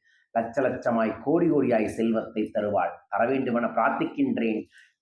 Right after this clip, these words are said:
லட்சுமின்னு கமெண்ட் பாக்ஸ்ல மென்ஷன் பண்ணிட்டு, இந்த பெல் பட்டனை பிரஸ் பண்ணி சப்ஸ்கிரைப் பண்ணுங்க.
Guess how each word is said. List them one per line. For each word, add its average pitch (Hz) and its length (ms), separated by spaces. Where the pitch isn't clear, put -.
லட்சுமின்னு 170 560
கமெண்ட் 131 280
பாக்ஸ்ல 117 320
மென்ஷன் 117 360
பண்ணிட்டு, 139 420
இந்த 95 220
பெல் 175 260
பட்டனை 127 300
பிரஸ் - 260
பண்ணி 107 180
சப்ஸ்கிரைப் 120 560
பண்ணுங்க. 120 480